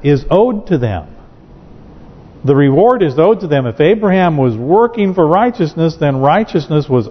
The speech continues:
owed to him because he earned it. But, on the other hand, he says, to somebody that's not working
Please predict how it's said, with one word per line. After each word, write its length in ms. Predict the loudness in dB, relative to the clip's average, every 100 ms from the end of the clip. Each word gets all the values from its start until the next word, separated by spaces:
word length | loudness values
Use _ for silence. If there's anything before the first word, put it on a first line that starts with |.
| 0
owed 340 | 2 2 0
to 120 | -2
him 220 | -2 -4
because 360 | -6 0 0 0
he 200 | 0 -2 0
earned 340 | 0 2 2
it. 300 | 0 -2 -10 -20 -20 -20 -20 -14 -10 0
But, 380 | 2 2 0 0
on 160 | 2
the 100 | 2
other 180 | 2 2
hand, 280 | 2 0 0
he 100 | -4
says, 400 | 0 2 2 -2 -16 -20 -20 -4
to 120 | -2
somebody 400 | 0 2 2 2
that's 240 | 2 0 -2
not 380 | 0 2 2 2
working 520 | 2 0 -4 -4